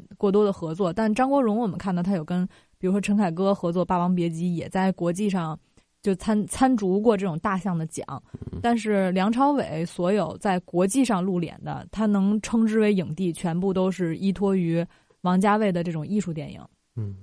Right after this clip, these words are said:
Speaker 2: 所以
Speaker 1: 他，其实王家卫真的成就了一大批有名的演员，张曼玉、梁朝伟，呃，王菲，包括后来的章子怡。虽然章子怡是最开始跟老谋子出来的。
Speaker 2: 是。
Speaker 1: 嗯，然后，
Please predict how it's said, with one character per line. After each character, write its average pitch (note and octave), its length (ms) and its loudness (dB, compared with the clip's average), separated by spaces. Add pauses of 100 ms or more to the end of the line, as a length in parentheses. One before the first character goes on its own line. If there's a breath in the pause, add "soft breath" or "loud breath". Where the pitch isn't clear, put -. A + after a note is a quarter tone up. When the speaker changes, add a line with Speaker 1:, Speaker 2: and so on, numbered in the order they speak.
(160)
Speaker 2:
所 G2+ 180 -2
以 E2+ 560 -2
Speaker 1:
他， C#4+ 200 2
其 - 200 0
实 C#4+ 140 2
王 A3 160 2
家 B3+ 160 2
卫 B3 120 0
真 A#3+ 140 -2
的 A#3 100 0
成 G3 300 0
就 A3 140 2
了 F#3+ 100 0
一 F#3 100 -2
大 F#3+ 260 0
批 F3+ 380 -2
有 E3+ 120 -2
名 D3+ 180 -6
的 E3+ 80 0
演 E3 180 -4
员， D3+ 340 -4
张 F3+ 140 -2
曼 F3+ 240 2
玉、 F#3 180 2
梁 E3 200 0
朝 F3 280 -2
伟， D#3 380 -4 (340 soft breath)
呃， E3 340 0
王 E3+ 340 2
菲， A3+ 440 2
包 A3 160 2
括 A3 120 -2
后 G#3+ 160 -2
来 F#3 180 2
的 G3+ 120 0
章 A3 240 0
子 F3+ 180 -4
怡。 D#3 220 -2
虽 G3+ 160 0
然 G#3 160 2
章 G#3 160 2
子 F3 100 -2
怡 E3 80 -2
是 F3+ 300 0
最 F#3 100 -6
开 F#3+ 140 0
始 E3+ 80 -2
跟 F3+ 160 -2
老 D#3 120 -2
谋 D#3+ 240 -4
子 F#3+ 100 0
出 F#3 140 -8
来 E3+ 140 -6
的。 - 180 -10 (120 soft breath)
Speaker 2:
是。 - 260 -8 (140)
Speaker 1:
嗯， F3+ 420 2
然 F#3+ 240 -2
后， F#3+ 500 2